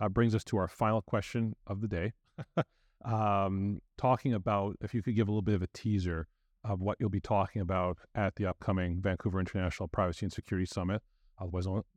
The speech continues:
otherwise known as vips. Uh, tell us a little bit about what you'll be talking about, and also why you enjoy coming to vips year after year. And it's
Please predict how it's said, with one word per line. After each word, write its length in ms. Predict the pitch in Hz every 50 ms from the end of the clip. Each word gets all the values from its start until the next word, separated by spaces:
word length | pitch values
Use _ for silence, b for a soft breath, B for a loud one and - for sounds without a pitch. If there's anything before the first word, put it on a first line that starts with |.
| _ -
otherwise 320 | 113 117 123 117 107 95
known 180 | 107 104 101 101
as 100 | 110 107
vips. 420 | 92 98 90 95 - - - - - _ - - - -
Uh, 200 | 110 101 98 92 - -
tell 100 | - 117
us 100 | 101 -
a 20 |
little 160 | 117 104 117 123
bit 60 | -
about 300 | 113 98 104 107 104 -
what 100 | 110 98
you'll 120 | 98 101 104
be 40 |
talking 420 | 101 - - 104 98 90 - 107 101
about, 340 | 90 95 95 95 95 98 -
and 120 | - 101 101
also 240 | 101 95 - - 104
why 260 | 95 92 98 101 98
you 160 | 98 98 101
enjoy 340 | 95 90 95 98 95 95 92 - _ _
coming 300 | - 113 107 107 101 92
to 160 | - 95 82
vips 320 | 80 92 87 - - - -
year 180 | 101 95 92
after 200 | 90 - - 104
year. 180 | 98 92 85 82
And 160 | 82 80 85
it's 180 | 87 - -